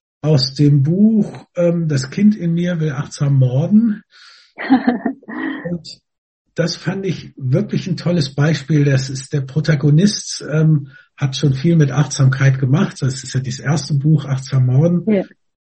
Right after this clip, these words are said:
Speaker 1: Und dann macht er einen Familienausflug, den er sich wunderbar vorstellt. Und der Ober ignoriert ihn und zieht sogar eine andere Gruppe vor. Und in ihm ballt sich
Speaker 2: <laughs>
Speaker 1: so unglaublicher Wut an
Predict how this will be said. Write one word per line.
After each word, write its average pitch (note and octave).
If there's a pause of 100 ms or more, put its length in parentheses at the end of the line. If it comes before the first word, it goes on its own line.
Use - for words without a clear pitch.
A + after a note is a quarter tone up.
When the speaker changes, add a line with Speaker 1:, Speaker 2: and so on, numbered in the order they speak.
(160)
Speaker 1:
Und C#3+
dann C#3
macht C#3+
er D3
einen C#3+
Familienausflug, D#3
den C#3+
er C3+
sich C3
wunderbar D#3+
vorstellt. E3+
Und D3+
der C#3
Ober E3+
ignoriert D#3
ihn B2+
und A#2
zieht D3+
sogar C#3
eine C3+
andere D#3
Gruppe C3+
vor. C#3+
Und C3
in C3
ihm E3 (960)
ballt D#3+
sich E3+
Speaker 2:
<laughs> A3
Speaker 1:
so F3+ (300)
unglaublicher E3+ (280)
Wut F3+
an F#3